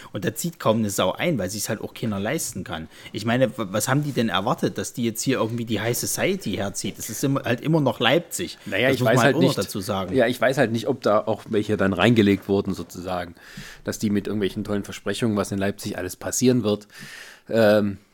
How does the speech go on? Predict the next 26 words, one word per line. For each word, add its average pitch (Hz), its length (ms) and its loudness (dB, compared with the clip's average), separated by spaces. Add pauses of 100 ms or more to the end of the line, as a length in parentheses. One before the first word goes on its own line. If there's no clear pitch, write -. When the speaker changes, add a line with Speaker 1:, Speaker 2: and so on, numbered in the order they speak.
(260)
Speaker 2:
die, 120 220 2
die, 107 420 4 (380)
die 123 80 2
schlussendliche 143 640 6
Erkenntnis 110 640 2
ist - 160 -4
tatsächlich, 110 760 2 (600)
ähm, 101 580 4 (1000)
auch 101 160 -2
so 123 100 -4
doof 113 240 0
das - 120 -10
klingt, 113 360 2
es - 200 -6
auch - 320 2
unrealistisch 113 680 4
da 87 160 -2
war, 120 220 6
aber 107 120 6
als 104 200 0
ich 92 80 -4
hierher 120 260 6
gezogen 104 440 0
bin, 90 560 -4
weil 90 120 -6
ich - 120 -12